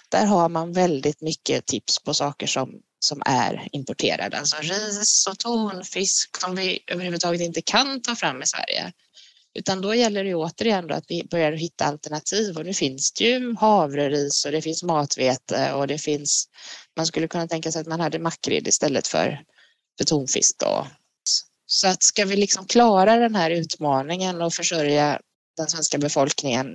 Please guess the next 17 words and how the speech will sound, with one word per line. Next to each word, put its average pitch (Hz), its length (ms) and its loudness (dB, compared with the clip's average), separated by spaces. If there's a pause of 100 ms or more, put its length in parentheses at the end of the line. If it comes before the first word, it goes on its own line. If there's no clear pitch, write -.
(320)
om 151 160 -6
det 135 100 0
blir 139 320 2
kris - 460 2
eller 117 400 0 (440)
i - 60 -8
värsta 151 300 0
fall 139 200 0
kris 131 400 2
med 147 100 0
någon 139 140 0
form 131 300 2 (120)
av 143 80 2
avspärrning, 139 680 2 (500)
då 190 200 2
behöver 160 480 4
vi 147 400 4